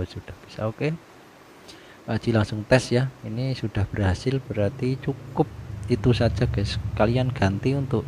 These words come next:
jalur K B-nya pada transistor dua empat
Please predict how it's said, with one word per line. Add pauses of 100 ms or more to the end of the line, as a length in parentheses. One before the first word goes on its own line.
(100)
jalur (140)
K (600)
B-nya (880)
pada
transistor
dua
empat